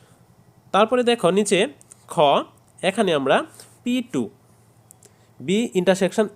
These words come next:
ই উভয় বিষয়ে পাস শিক্ষার্থীদের সেট এবং এর সদস্য সংখ্যা আটচল্লিশ। এখানে আম-, আটচল্লিশ লিখে দিয়েছি আমি, মাঝখানে বৃত্তটা লক্ষ্য করলে দেখবে পি ওয়ান ইকুয়াল বি বাদ সেট পি টু। শুধু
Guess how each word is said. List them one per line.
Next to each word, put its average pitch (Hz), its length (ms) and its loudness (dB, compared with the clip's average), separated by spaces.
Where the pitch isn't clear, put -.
ই - 20 -2
উভয় 214 360 4
বিষয়ে 254 220 -4
পাস 160 180 0
শিক্ষার্থীদের 214 540 -2
সেট 139 260 0
এবং 143 140 -2
এর 135 60 -6
সদস্য 196 260 -4
সংখ্যা 208 240 -2
আটচল্লিশ। 135 600 -2
এখানে 214 260 0
আম-, 185 140 0
আটচল্লিশ 180 400 -2
লিখে 147 220 -6
দিয়েছি 127 260 -2
আমি, 175 100 -4
মাঝখানে 160 400 -6
বৃত্তটা 160 380 -6
লক্ষ্য 131 240 -4
করলে 156 240 -6
দেখবে 127 220 -6
পি 240 180 -2
ওয়ান 190 200 2
ইকুয়াল 220 280 -2
বি 160 140 -2
বাদ 147 220 -4
সেট 165 220 -2
পি 208 100 -6
টু। 120 100 -6
শুধু 226 220 -2